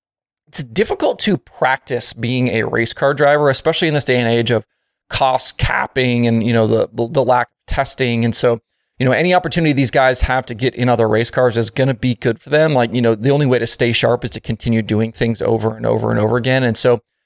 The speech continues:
you know, when you can't just take the cup car out anytime you want to, it's a, it's a way for these guys. I know, you know, the, a lot of the things don't translate, but it's still, you know, a way to keep the reflexes and, and the instincts sharp to go run other things. But yeah, I, I do think that's kind of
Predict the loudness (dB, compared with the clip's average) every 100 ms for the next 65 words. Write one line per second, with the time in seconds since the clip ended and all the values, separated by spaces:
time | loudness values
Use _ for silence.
0 | _ -4 0 2 0 0 -2 -2 -2 -2
1 | -2 -2 -2 -2 0 2 4 4 2 0
2 | 0 0 2 2 2 2 2 4 2 _
3 | _ -6 -2 0 0 0 0 2 2 2
4 | -2 2 2 2 2 4 4 4 2 2
5 | 0 2 2 2 0 -2 -2 0 -2 -2
6 | -2 0 2 0 0 -2 -2 0 2 2
7 | 2 2 4 4 2 0 -4 -2 0 0
8 | 2 0 0 0 2 2 2 0 0 -2
9 | -2 -2 -2 -4 -4 -2 0 0 -2 -2
10 | 0 2 2 2 0 -2 -4 -6 -4 0
11 | 2 0 -2 -4 -4 -4 -2 -2 -2 -2
12 | -2